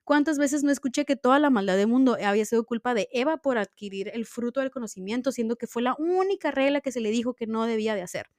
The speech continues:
Güey, ¿desde cuándo tenemos la curiosidad femenina asociada a algo malo, a algo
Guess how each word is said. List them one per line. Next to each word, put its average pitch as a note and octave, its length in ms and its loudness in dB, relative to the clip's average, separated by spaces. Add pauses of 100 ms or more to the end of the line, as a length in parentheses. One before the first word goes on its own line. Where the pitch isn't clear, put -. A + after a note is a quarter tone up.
(640)
Güey, A#3+ 320 2 (340)
¿desde C#4 320 0
cuándo D4 360 2
tenemos C4 380 -2
la C#4 140 0
curiosidad A3+ 680 0 (180)
femenina B3+ 680 2 (340)
asociada A#3+ 720 2
a A3 120 2
algo A3+ 560 0
malo, G3+ 520 2
a G#3 240 6
algo C#4 380 4